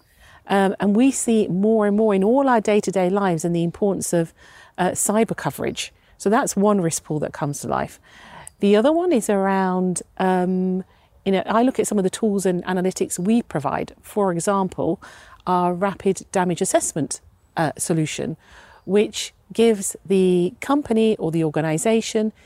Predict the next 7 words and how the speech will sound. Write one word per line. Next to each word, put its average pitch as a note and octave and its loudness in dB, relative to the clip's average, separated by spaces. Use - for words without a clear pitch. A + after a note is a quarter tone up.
immediate A#3 2
information G3 0
around E3+ -2
what G3+ 2
is G3+ 2
their F#3 2
exposure F#3 -2